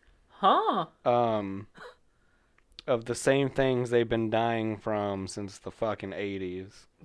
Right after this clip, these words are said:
Speaker 1: Where are you going with this?
Speaker 2: I, I don't know.
Speaker 1: I'm just trying to bring awareness.
Speaker 2: Tra-, <laughs> Trace, how was your Thanksgiving?
Speaker 1: That was good.
Speaker 2: I completely forgot about this part.
Speaker 1: Oh, yeah. Yeah, it was good. We had
Speaker 2: Good.
Speaker 1: family come over.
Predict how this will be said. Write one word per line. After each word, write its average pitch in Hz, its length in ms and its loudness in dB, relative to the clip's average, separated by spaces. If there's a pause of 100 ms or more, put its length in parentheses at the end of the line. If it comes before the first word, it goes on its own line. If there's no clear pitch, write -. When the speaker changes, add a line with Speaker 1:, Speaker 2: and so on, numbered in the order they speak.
Speaker 1:
Where 196 200 0
are 190 60 2
you 151 220 -6
going 135 360 0
with - 180 -12
this? - 500 -8 (340)
Speaker 2:
I, 113 260 4 (680)
I 110 180 2
don't 110 360 -2
know. 98 340 -2 (600)
Speaker 1:
I'm 180 100 -6
just 185 180 -8
trying 214 180 -6
to 196 60 -8
bring 190 260 -10
awareness. 180 760 -2 (560)
Speaker 2:
Tra-, 151 340 8 (420)
<laughs> - 400 -20
Trace, 135 240 2
how 143 140 6
was 113 100 4
your 95 100 4
Thanksgiving? 92 680 0 (420)
Speaker 1:
That 196 100 0
was 220 120 -2
good. 151 180 -6 (140)
Speaker 2:
I 156 120 10
completely 95 520 2
forgot 87 280 0
about 87 220 0
this 85 160 -4
part. 90 340 0 (140)
Speaker 1:
Oh, 147 100 2
yeah. 131 220 0 (160)
Yeah, 135 200 0 (100)
it 170 100 2
was 180 140 -2
good. 135 220 0 (140)
We 156 60 0
had 151 100 4
Speaker 2:
Good. 117 60 0
Speaker 1:
family 135 240 -2
come 135 160 -8
over. 131 300 -6